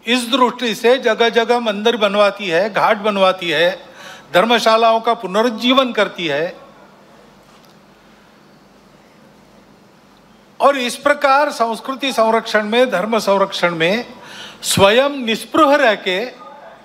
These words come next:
अपने लिए कुछ न करते हुए और एक आदर्श उपस्थित करती है राज्यकर्ता का भी और भारतीय नारी के कर्तृत्व का एक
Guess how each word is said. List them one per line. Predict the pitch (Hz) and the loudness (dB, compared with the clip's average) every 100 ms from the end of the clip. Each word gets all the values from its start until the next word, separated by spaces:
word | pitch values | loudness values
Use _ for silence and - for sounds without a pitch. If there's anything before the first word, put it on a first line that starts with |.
| - - - _ _ _ - | -20 -20 -20 _ _ _ -4
अपने | 208 208 269 294 | -2 -2 2 2
लिए | 285 285 | 4 2
कुछ | 285 277 233 | 2 -2 -6
न | 214 220 254 | 0 2 2
करते | 240 208 214 202 | 2 -2 0 -2
हुए | 160 185 175 123 - - - - - - - - - - | 0 0 0 -2 -16 -20 -20 -20 -20 -20 -20 -20 -14 0
और | 214 | 2
एक | 240 | 2
आदर्श | - 156 180 214 294 294 | -2 0 0 4 2 2
उपस्थित | 269 247 - 220 - 240 - | -4 -2 -2 -4 -6 -12 -2
करती | 202 190 202 | -2 -2 -6
है | 175 143 160 220 - - - - - | -4 -2 -2 -6 -16 -20 -20 -20 -10
राज्यकर्ता | 147 175 175 220 214 202 226 | 0 0 2 0 0 0 0
का | 220 208 190 | 2 2 0
भी | 165 240 294 - - - - - - - - _ _ - _ _ _ _ _ _ _ _ _ _ _ _ - | 0 -2 -4 -8 -18 -20 -20 -20 -20 -20 -20 _ _ -20 _ _ _ _ _ _ _ _ _ _ _ _ 0
और | 180 226 247 | 4 4 4
भारतीय | 254 165 180 202 220 240 247 | 2 2 2 2 0 0 0
नारी | 247 196 202 233 | 2 2 2 -2
के | 220 240 254 | -2 2 2
कर्तृत्व | 254 202 185 247 220 240 | 2 0 0 -6 -2 -2
का | 226 233 | 2 2
एक | 254 226 226 226 | 4 2 -2 -2